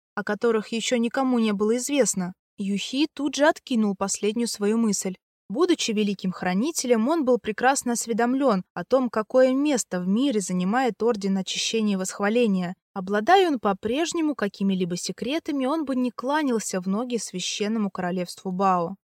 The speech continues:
Вторым делом он стал размышлять о том, что Ли Цзие лишь пару дней назад вступил в Орден Очищения, силой заставив принять себя в главные ученики.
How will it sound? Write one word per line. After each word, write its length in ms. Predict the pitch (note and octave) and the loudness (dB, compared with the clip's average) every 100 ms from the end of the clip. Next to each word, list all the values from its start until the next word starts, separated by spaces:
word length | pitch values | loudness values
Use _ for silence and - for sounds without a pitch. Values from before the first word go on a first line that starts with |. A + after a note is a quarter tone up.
| _ | _
Вторым 400 | - F#3+ G3 F#3 | -6 -2 0 0
делом 340 | F3 E4 E4+ A#3+ | 0 2 2 2
он 100 | C4+ | -2
стал 300 | - E4+ D#4 | 0 2 2
размышлять 580 | A3+ G3+ - A3+ G#3 | 2 0 0 -2 -2
о 80 | G3+ | -2
том, 240 | - D4+ E4 | -2 -2 -2
что 200 | - G3 | -4 -4
Ли 100 | F#3+ | -4
Цзие 320 | - G#3 D4+ | -6 -4 -2
лишь 240 | B3 - | -2 -4
пару 240 | - A#3+ A#3+ | 0 2 2
дней 160 | A3+ | 0
назад 380 | A#3 B3 D4+ A#3+ | 0 2 2 0
вступил 420 | - F#3+ F3+ F#3 | -2 -8 -4 -4
в 80 | F3+ | 0
Орден 320 | G#3 C4+ G#3+ | -2 0 -2
Очищения, 800 | F#3 - G3+ - B3+ G3 F3+ F3+ _ _ _ - | -2 -4 -4 -2 0 0 0 -4 _ _ _ -14
силой 460 | - C#4 B3+ F#3+ | -8 -2 2 2
заставив 540 | F#3 F#3 - F#3 F3+ - | 2 -2 -2 -4 -4 -6
принять 400 | F#3+ G3 C4 - | -2 0 0 -4
себя 260 | G#3 F#3+ | -2 -2
в 60 | F3+ | -2
главные 340 | F#3+ F#3+ F#3 | -2 0 2
ученики. 640 | F#3 - G#3+ A3+ - G3+ | 0 -2 -2 -2 -4 -4